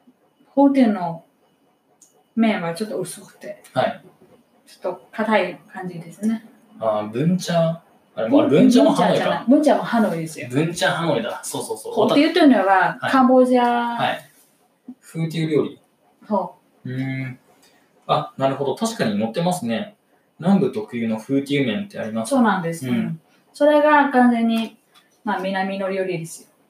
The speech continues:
Speaker 2: あー、なるほど。
Speaker 1: うん。
Speaker 2: 食べたことあります？
Speaker 1: 多分ないと思うんで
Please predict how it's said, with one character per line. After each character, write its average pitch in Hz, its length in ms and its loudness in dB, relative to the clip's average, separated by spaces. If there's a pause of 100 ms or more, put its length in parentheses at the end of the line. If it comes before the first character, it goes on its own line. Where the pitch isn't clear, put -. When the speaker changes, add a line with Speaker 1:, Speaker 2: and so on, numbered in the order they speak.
(120)
Speaker 2:
あ 117 280 -2
ー、 113 60 -6
な 117 60 -2
る 113 80 -6
ほ 104 100 -4
ど。 107 320 -6
Speaker 1:
う - 60 -14
ん。 - 40 -10
Speaker 2:
食 214 100 -2
べ 220 60 2
た - 60 4
こ - 60 2
と 107 60 -2
あ - 20 0
り 120 80 -2
ま 143 80 -4
す？ - 160 -14 (1200)
Speaker 1:
多 226 240 -4
分 180 220 -6
な 175 180 -4
い 175 60 -6
と 180 80 -4
思 160 260 -4
う - 20 -8
ん 156 280 -6
で 160 60 0